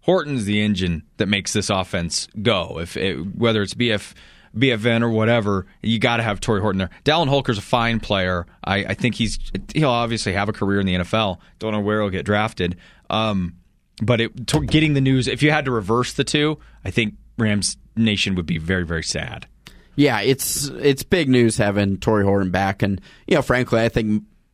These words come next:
Speaker 2: most people probably guessed, you know, if we can keep one of the two, that would be big. And you, you did. And Torrey Horton, you know, was the best receiver in the Mountain West last year. He'll be the best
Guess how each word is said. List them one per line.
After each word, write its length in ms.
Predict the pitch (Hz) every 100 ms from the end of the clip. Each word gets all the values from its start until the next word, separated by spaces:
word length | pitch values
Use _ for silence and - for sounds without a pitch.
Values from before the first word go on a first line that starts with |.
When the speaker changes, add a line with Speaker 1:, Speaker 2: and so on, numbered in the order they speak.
| _ -
Speaker 2:
most 400 | 110 104 113 -
people 260 | 120 110 107
probably 280 | - 110 107
guessed, 480 | 104 107 - -
you 80 | 82
know, 80 | 95
if 140 | 95
we 100 | 123
can 80 | 117
keep 220 | 113 113
one 320 | 98 104 117 117
of 80 |
the 100 | 110
two, 400 | - - 98 92
that 180 | 92 87
would 160 | 90 90
be 140 | 95
big. 480 | 87 95 87 90 87 - - -
And 260 | - 180 180
you, 280 | 156 156 151
you 160 | 147
did. 240 | 135 170 104
And 100 | 95
Torrey 280 | 113 113 110
Horton, 360 | 110 120 123 64
you 40 |
know, 80 | 90
was 180 | 95 101
the 60 | 92
best 240 | 98 -
receiver 340 | 98 - 110
in 40 | 107
the 40 |
Mountain 240 | 107 107 107
West 160 | 104
last 240 | 117 135 151
year. 100 | 131
He'll 100 | 95
be 140 | 98
the 80 | 101
best 280 | 92 110